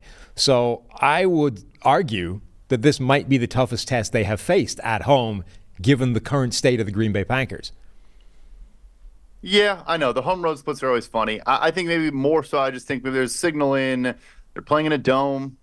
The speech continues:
Speaker 2: They, you know, they're, they obviously are, have, have a high-flying offense, and it's not just like, "Oh, they're in Dallas versus the road." I think it's more that. Just, just crowd noise and all these various elements.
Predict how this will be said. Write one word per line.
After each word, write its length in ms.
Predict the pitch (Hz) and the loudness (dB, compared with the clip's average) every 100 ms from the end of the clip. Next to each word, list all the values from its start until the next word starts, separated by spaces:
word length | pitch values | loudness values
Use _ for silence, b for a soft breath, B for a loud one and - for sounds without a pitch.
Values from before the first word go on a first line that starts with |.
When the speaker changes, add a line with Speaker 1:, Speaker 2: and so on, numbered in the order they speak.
| - | -8
Speaker 2:
They, 120 | 113 120 | -4 0
you 80 | |
know, 80 | 120 | 2
they're, 180 | 120 - | 2 2
they 120 | 123 | 2
obviously 400 | 127 131 120 143 | 0 -2 -4 -2
are, 340 | 123 123 123 110 | 0 2 0 -2
have, 240 | 123 107 | -2 0
have 240 | 117 85 110 | -2 -2 -2
a 60 | |
high-flying 500 | - 139 143 135 127 | 0 0 0 -2 -2
offense, 640 | 123 120 127 123 120 - - | -2 -4 -2 -4 -4 -10 -6
and 240 | 113 117 117 | 0 2 2
it's 120 | 117 | 2
not 200 | 156 120 | 0 2
just 260 | 135 123 127 | 0 0 -2
like, 120 | 117 | -2
"Oh, 180 | 127 120 | 0 0
they're 140 | 123 | 0
in 80 | 131 | 0
Dallas 320 | 123 127 120 | 2 2 0
versus 320 | 131 123 120 | -6 -8 -8
the 100 | 110 | -8
road." 600 | 107 123 143 139 135 127 B B B B - | -2 2 4 2 0 -4 B B B B -2
I 80 | |
think 140 | 139 123 | 0 0
it's 140 | - | -2
more 220 | 135 120 | 0 2
that. 320 | 101 85 80 - | 2 -2 -2 -4
Just, 260 | 123 - | -6 -4
just 220 | 123 120 | -6 -6
crowd 300 | - 175 170 | 2 2 4
noise 340 | 160 151 151 117 | 2 0 0 -2
and 80 | 120 | -2
all 120 | 135 | -2
these 160 | 131 | -2
various 340 | 110 127 120 110 | 0 0 0 -2
elements. 640 | 107 120 117 113 - - | -2 0 -2 -4 -6 -12